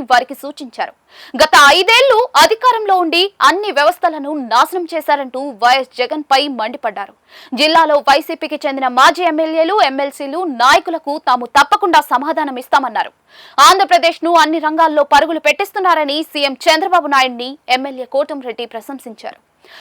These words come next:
సీఎం చంద్రబాబుపై విమర్శలు చేసే ముందు వైఎస్ జగన్ ఆత్మ పరిశీలన చేసుకోవాలని సూచించారు.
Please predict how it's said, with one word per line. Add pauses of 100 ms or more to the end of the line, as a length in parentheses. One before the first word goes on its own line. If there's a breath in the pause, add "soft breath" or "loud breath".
(140 loud breath)
సీఎం
చంద్రబాబుపై
విమర్శలు
చేసే
ముందు (340 soft breath)
వైఎస్
జగన్
ఆత్మ
పరిశీలన
చేసుకోవాలని
సూచించారు.